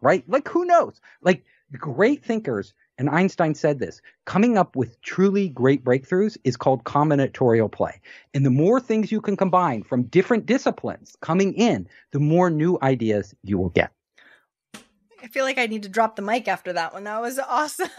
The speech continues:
Speaker 2: <laughs> Everybody go get an Audible book. One of, one of the new books that just came out, we will definitely link to them. But where can we find more about you and follow you on social?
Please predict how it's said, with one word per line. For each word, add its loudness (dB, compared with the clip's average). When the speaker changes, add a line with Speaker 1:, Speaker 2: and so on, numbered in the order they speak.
Speaker 2:
<laughs> -2
Everybody 0
go 0
get -4
an -2
Audible 0
book. 0
One -2
of, -4
one 0
of -2
the -2
new -4
books -6
that -4
just -8
came -4
out, -2
we -6
will -6
definitely -2
link -6
to -6
them. -4
But -4
where 0
can -12
we -8
find -4
more -4
about -2
you -6
and -6
follow 2
you -2
on -4
social? -4